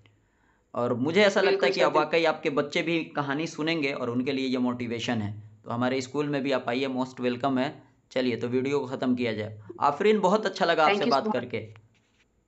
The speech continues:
Speaker 1: वाकई मैं भी खो गया था आपकी कहानी को सुन सुन के, लेकिन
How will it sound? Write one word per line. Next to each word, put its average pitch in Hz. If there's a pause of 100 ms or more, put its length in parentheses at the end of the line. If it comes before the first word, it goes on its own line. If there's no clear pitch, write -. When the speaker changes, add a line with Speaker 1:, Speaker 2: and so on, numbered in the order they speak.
(360)
Speaker 1:
वाकई 143
मैं 165
भी 165
खो 175
गया 170
था 156
आपकी 147
कहानी 139
को 143
सुन 139
सुन 131
के, 127 (300)
लेकिन 123